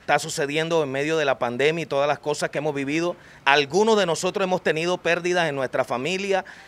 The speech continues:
conocidos y familiares, para nadie ajeno que la pandemia no ha pasado todavía y que muchas veces los protocolos de seguridad no se están,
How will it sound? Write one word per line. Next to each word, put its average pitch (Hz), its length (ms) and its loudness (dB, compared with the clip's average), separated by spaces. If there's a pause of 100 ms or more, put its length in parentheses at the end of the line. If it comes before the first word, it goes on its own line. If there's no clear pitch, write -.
(140)
conocidos 165 560 -2
y 160 60 -8
familiares, 160 480 2
para 135 260 -2
nadie 170 260 2
ajeno 175 320 0
que 165 100 -6
la 143 140 0
pandemia 151 480 0
no 170 100 -2
ha 165 80 0
pasado 175 360 0
todavía 151 560 -2 (400)
y 196 80 -4
que 165 120 0
muchas 185 320 0
veces 214 280 0
los 185 120 0
protocolos 160 600 -2
de 190 80 0
seguridad 156 440 -2
no 180 120 -2
se 196 100 -6
están, 185 380 0